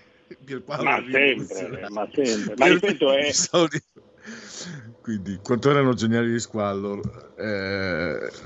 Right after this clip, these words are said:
Speaker 1: non, non, non, non serve che lo ricordi io. E quei movimenti che si stanno un po' contrapponendo, stanno criticando il Priot o
Speaker 2: Sì.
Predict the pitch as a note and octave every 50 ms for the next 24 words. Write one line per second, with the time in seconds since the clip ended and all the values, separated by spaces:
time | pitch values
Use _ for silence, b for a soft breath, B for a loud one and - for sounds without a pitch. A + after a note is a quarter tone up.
0 | F#2+ G#2 B2+ B2+ C3 B2+ B2 B2 B2+ B2+ B2+ B2+ B2+ B2+ B2+ B2 B2+ B2+ B2+ A#2+
1 | A#2 B2 B2+ B2+ B2 A#2 - C#3 C3+ C3 B2+ A#2+ - A#2+ A#2 A#2 A#2 A#2+ A#2 A#2
2 | A#2 A2 G#2 G2 - B B B B B B B B C#3 F3 F3 E3+ E3+ E3+ E3+
3 | E3 E3 D#3+ D#3+ D#3+ D#3+ D#3 D#3 D3+ C#3+ C#3+ C3+ - - - - - - - -
4 | - - - - - - - - - - G3 F#3+ F#3+ F#3+ F#3+ G3+ G3+ F#3+ G3 G3
5 | G3 G#3+ B3 C4+ C4+ A3 - G#3 D#3 - D#3+ - - C3+ - - F#3 G3 F#3+ D#3+
6 | C3+ A2+ D3+ D#3 D3 - D3 C#3 C3+ A#2+ - A2+ B2 C3 B2 G#2 - - B2+ B2+
7 | B2 B2 A#2 A2 G#2+ G#2 G2+ G2+ - C3 C3 C3 A2+ - B2 A#2 G#2 A#2 A2 -
8 | B2 A2+ G#2+ G2+ G2 G2 G2 G2+ G2 F#2 - - G#2+ A#2 C3 C3+ C#3+ C#3+ C#3+ C3+
9 | B2+ - - - G2+ F2+